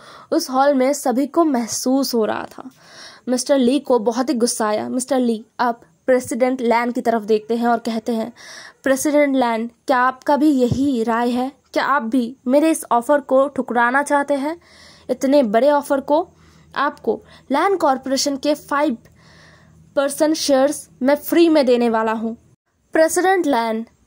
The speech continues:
मतलब अंकल कुरैन, उठते हैं और कहते हैं, "वोट कंप्लीट हो गया है, मेजॉरिटी वोट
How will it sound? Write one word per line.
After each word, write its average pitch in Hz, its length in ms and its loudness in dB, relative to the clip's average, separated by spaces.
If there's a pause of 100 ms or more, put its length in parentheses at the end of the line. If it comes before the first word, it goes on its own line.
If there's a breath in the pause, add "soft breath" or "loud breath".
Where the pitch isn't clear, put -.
(300)
मतलब 277 520 0
अंकल 285 320 2
कुरैन, 254 500 0 (420)
उठते - 380 -2
हैं 311 300 2 (120)
और 294 100 0
कहते 262 340 0
हैं, 254 320 -2 (1000 soft breath)
"वोट 285 320 2
कंप्लीट 262 520 0
हो 240 140 4
गया 233 220 0
है, 233 240 -6 (420)
मेजॉरिटी 294 600 2
वोट 247 360 4